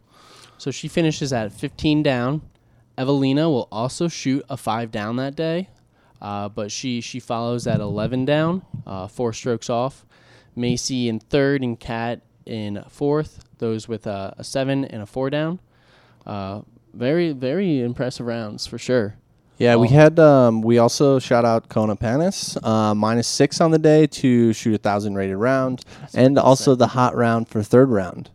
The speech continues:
Speaker 2: Um, that propelled her up into the top ten. I think she got solo ninth place, I think.
Speaker 1: Yeah,
Speaker 2: So,
Speaker 1: I think.
Speaker 2: heck yeah. Good job,
Speaker 1: Yeah.
Speaker 2: girl. Um, hardest hole in the whole co-, course again for them was hole eighteen, playing
Speaker 1: Mm-hmm.
Speaker 2: at point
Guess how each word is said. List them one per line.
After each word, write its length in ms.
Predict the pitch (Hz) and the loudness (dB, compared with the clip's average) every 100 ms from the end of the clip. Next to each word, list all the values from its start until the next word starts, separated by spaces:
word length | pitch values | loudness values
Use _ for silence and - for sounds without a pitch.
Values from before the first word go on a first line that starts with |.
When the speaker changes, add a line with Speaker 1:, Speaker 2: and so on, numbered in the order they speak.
| _ _ _ _ | _ _ _ _
Speaker 2:
Um, 360 | - 101 98 101 | -14 -12 -12 -10
that 140 | 101 | -10
propelled 340 | 123 107 113 110 | -10 -10 -10 -10
her 100 | 107 | -10
up 140 | 107 | -10
into 140 | 120 110 | -10 -14
the 80 | - | -8
top 280 | 120 104 | -6 -6
ten. 260 | - 143 151 | -2 -2 0
I 80 | 131 | -4
think 180 | 120 110 | -6 -8
she 500 | 117 110 110 104 101 | -4 -4 -4 -8 -8
got 380 | 101 98 98 _ | -6 -6 -8 _
solo 920 | - 110 107 107 101 101 101 98 98 _ - - | -4 0 4 6 6 6 6 4 2 _ -20 -8
ninth 320 | - 143 165 | -4 -2 -4
place, 340 | - 202 247 311 | -4 -4 -4 -8
I 60 | |
think. 260 | 302 370 359 - - - | -10 -12 -16 -20 -20 -8
Speaker 1:
Yeah, 200 | 185 107 | -4 -4
Speaker 2:
So, 220 | 110 95 123 | -4 -8 -12
Speaker 1:
I 80 | |
think. 320 | 123 135 120 - _ - _ _ - | -6 -6 -6 -16 _ -20 _ _ -6
Speaker 2:
heck 220 | 143 - | -6 -2
yeah. 220 | 151 156 - - _ - | -4 -4 -8 -16 _ -12
Good 100 | - | -4
job, 200 | 147 120 | -2 -2
Speaker 1:
Yeah. 40 | |
Speaker 2:
girl. 200 | 123 147 - - - - _ - - _ | -2 -4 -6 -14 -14 -18 _ -8 -8 _
Um, 540 | 120 120 123 123 120 117 | -8 -4 -2 0 0 0
hardest 260 | 147 143 | 2 2
hole 100 | 156 | 2
in 60 | 143 | 0
the 40 | 143 | 2
whole 200 | 156 - - | -2 -2 -14
co-, 180 | 160 - - - | -18 -18 -10 -6
course 320 | 170 175 - | -2 -2 -4
again 240 | 175 175 | -6 -6
for 120 | 170 165 | -2 0
them 240 | 170 190 | 2 4
was 180 | 160 - | 4 4
hole 180 | 143 135 | 4 4
eighteen, 460 | 127 - 147 156 | 2 -4 -8 -8
playing 260 | - 131 120 | -8 -6 -6
Speaker 1:
Mm-hmm. 60 | 110 | -6
Speaker 2:
at 140 | 95 | -8
point 320 | - 131 123 | -8 -8 -8